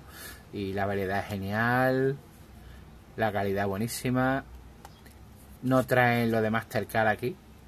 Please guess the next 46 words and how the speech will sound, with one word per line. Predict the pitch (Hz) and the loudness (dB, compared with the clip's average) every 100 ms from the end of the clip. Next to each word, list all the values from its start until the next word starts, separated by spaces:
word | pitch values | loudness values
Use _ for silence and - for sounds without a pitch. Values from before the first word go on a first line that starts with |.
| - | -14
¿vale? | 104 123 208 - - - - - - - - | -6 -6 -6 -14 -20 -20 -20 -20 -20 -20 -14
Eh, | 107 107 | -6 -2
le | 104 101 | -2 -4
pasa | 107 - | -6 -4
lo | 107 | -2
mismo | 107 104 104 | -2 -4 -2
que | 104 | -2
a | |
las | 101 101 | 0 -4
de | 101 98 98 | -4 -4 -2
los | 98 - | -4 -4
Kindred. | - 107 131 - - | -6 -6 -6 -10 -12
Ya | 104 101 101 | -6 -4 -4
esta, | 104 107 104 - | -2 -2 0 -2
esta | - 110 | -4 -2
nueva | 110 113 | -2 -2
generación | 113 110 - 107 | 0 -2 -2 -4
de | 110 | 0
cartas | 110 107 110 | 0 0 -4
no | 107 | -4
trae | - 104 | -2 -2
el | 101 | -2
selli-, | - 98 104 - - - - - | -6 -6 -6 -8 -16 -16 -12 4
la, | 110 104 101 101 104 - - - | 6 6 4 -2 -6 -14 -20 -4
la | 110 | -4
fichita | - 107 - 104 | -2 -6 -6 -4
esa | 104 - | -6 -4
dorada. | 101 101 113 170 - - - - - | -4 0 2 0 -6 -20 -20 -18 -8
Y | 101 | -6
la | 101 | -4
calidad, | 98 95 92 98 101 | -4 -4 -2 -2 -2
el | 98 | -4
tacto | - 98 - - 107 104 101 101 - - | -4 -4 -4 -4 -2 0 0 -2 -4 -8
es | 101 98 - - - | -6 -6 -8 -14 -10
estupendo, | 120 - 104 98 92 90 90 | -10 -8 -8 -6 -8 -8 -10
perfecto. | 101 - - - 95 | -12 -12 -14 -10 -8
La | 98 | -6
misma | 101 101 | -6 -6
calidad | 101 98 98 101 | -6 -4 -4 -4
que | 98 | -6
cualquier | 101 95 101 | -6 -6 -8
otra | 98 98 | -6 -6
carta | 92 95 - | -6 -6 -8
de | 90 | -10
V | 87 | -10
T. | 85 131 | -6 -6